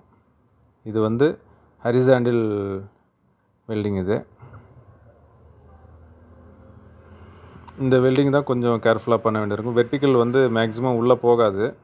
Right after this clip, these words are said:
ஸ்-, ஈஸியா பண்ணிடலாம் கொஞ்சம். இதுதான் கொஞ்சம் சீக்கிரம் உள்ளே இறங்கிடும். Black ஆகுறது,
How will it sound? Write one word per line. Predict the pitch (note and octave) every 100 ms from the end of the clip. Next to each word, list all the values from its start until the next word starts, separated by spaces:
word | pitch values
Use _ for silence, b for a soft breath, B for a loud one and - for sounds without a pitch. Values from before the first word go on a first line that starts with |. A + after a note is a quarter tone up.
| _ _ _ _ _ _ _ _ _ _ -
ஸ்-, | - - - -
ஈஸியா | B2 A2+ B2 A#2
பண்ணிடலாம் | A2 G#2+ G2+ F#2
கொஞ்சம். | F#2+ F#2+ B2 B2+
இதுதான் | A2 A2+ A#2+
கொஞ்சம் | A2+ A2+ A#2+ A2
சீக்கிரம் | - A2 G#2+
உள்ளே | G2+ G#2 G2+ G2
இறங்கிடும். | G2+ G2+ G#2+ D3
Black | A2 G#2 -
ஆகுறது, | G#2 G2 G2 G#2